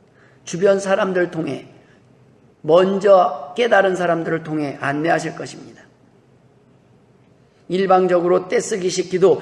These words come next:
우리의 소원만 응답해달라고 하는 기도가 아니라 하나님의 소원을 묻는 기도가 중요합니다.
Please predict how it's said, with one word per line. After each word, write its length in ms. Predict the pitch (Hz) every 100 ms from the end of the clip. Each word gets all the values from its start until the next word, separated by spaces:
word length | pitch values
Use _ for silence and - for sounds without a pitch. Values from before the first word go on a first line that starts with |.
| -
우리의 340 | 151 180 185 175
소원만 760 | 190 196 185 185 185 170 - 165
응답해달라고 720 | 185 185 180 175 185 180 180
하는 220 | 185 180
기도가 360 | 185 185 180
아니라 560 | 175 190 208 156 - -
하나님의 640 | - 214 208 196 202 202
소원을 480 | 202 202 208 214 214
묻는 400 | 196 214 214 208
기도가 800 | - 196 202 196 202 196 165 160
중요합니다. 680 | - 185 180 151 147 160